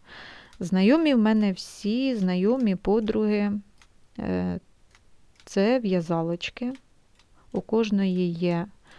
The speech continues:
е, наше спільне хобі.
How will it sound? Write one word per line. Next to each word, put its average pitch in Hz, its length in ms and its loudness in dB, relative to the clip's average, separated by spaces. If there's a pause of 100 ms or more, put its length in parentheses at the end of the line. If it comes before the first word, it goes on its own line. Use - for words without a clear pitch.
(440)
е, - 60 -12 (280)
наше 185 420 -2
спільне 175 540 0
хобі. 233 580 0